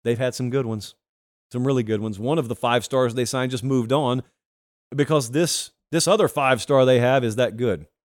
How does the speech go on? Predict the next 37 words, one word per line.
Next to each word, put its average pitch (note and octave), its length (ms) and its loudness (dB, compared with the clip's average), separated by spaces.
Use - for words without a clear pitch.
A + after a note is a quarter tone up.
Consequences E3+ 800 -6
of C#3+ 140 -4
success - 680 -10
notwithstanding, A2 1160 -6
Clemson C#3+ 400 -4
is B2 160 -4
just, C#3+ 300 -8
they're A#2 120 -8
fixing A3 420 -8
the G3+ 60 -8
cosmetics A2+ 680 -6
right D2+ 220 -14
now. C#2 260 -20
They C#3+ 140 2
just G#3+ 360 -6
put G3 200 2
on F3 200 -2
a G2+ 80 -6
shade F#3+ 560 -4
too F3+ 200 -4
dark, C#3+ 440 -2
and G#2+ 140 -10
they A#2+ 120 -6
gotta F#3 200 0
wipe D#3 380 -2
it D3 80 0
off, C3+ 380 -2
and A2+ 160 -8
whomst D3 300 -4
amongst D3 340 -6
us C3+ 80 -10
hasn't C#3 320 -8
been B2+ 160 -6
there B2 160 -4
before? A2+ 400 -8
I'm A2+ 140 -8
a, A2 140 -12